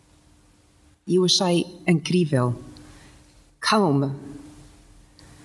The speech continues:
Se vais explicar a alguém que não me conhece quem é Connie, vocês nunca em mil anos vão usar a palavra calma.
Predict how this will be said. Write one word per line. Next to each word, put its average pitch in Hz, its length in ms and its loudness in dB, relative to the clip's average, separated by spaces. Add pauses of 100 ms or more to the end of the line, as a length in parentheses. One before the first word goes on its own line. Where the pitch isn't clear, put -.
(1000)
Se - 140 0
vais 277 920 0 (600)
explicar 208 720 0
a - 120 -2
alguém 208 340 2
que 202 100 -4
não 220 200 2
me 233 100 0
conhece 156 640 0
quem 254 300 2
é 170 60 0
Connie, 147 440 0 (300)
vocês 202 420 0
nunca 220 560 0
em 165 80 2
mil 214 260 2
anos 151 440 0
vão 220 200 0
usar 185 280 0
a 170 40 -2
palavra 151 400 0
calma. 139 540 -2